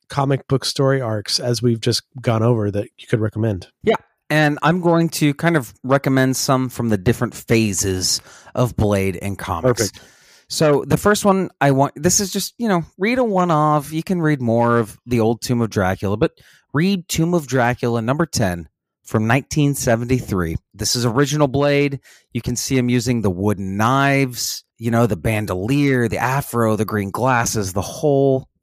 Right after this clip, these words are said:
Speaker 2: thing. The next thing is going to be Blade, Crescent City Blues, which came out in March of nineteen ninety-eight. This is going to be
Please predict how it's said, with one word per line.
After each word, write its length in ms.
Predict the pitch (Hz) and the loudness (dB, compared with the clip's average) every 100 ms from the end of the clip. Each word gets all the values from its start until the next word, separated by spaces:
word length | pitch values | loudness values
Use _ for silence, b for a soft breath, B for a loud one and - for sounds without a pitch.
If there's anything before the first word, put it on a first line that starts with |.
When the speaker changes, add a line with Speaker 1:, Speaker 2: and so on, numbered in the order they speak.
| _ | _
Speaker 2:
thing. 360 | - 98 85 80 _ _ | -6 -6 -6 -12 _ _
The 100 | 147 | 0
next 440 | 135 165 190 - - - | 4 2 2 -6 -6 -4
thing 340 | 92 80 - - _ - | -4 -4 -8 -20 _ -4
is 100 | 131 | -2
going 220 | - 139 | 2 2
to 80 | 127 | 2
be 180 | 127 95 _ | 0 0 _
Blade, 580 | 104 101 101 95 82 - - _ | -4 0 0 0 -4 -10 -18 _
Crescent 580 | - - 117 - 160 - - | -8 0 0 2 -2 -2 -6
City 540 | - - 135 135 143 135 _ | -4 0 2 4 2 0 _
Blues, 680 | - 107 104 87 78 76 - B B - | 0 2 4 2 -2 -2 -4 B B -4
which 160 | - | -2
came 180 | - 139 | 0 2
out 180 | 127 - | 0 0
in 180 | 117 104 120 | -4 -4 -4
March 500 | 104 127 - - - | 0 0 0 -6 -2
of 160 | 104 95 | -2 0
nineteen 800 | 107 117 - - 123 120 117 110 - | 0 0 -4 -2 0 2 0 -2 -2
ninety-eight. 680 | 101 98 95 98 127 127 | -2 -2 -2 0 2 2
This 180 | 131 - | -2 0
is 140 | 135 | -2
going 240 | 120 127 120 | 0 0 0
to 120 | - | 0
be 300 | 113 95 | 0 0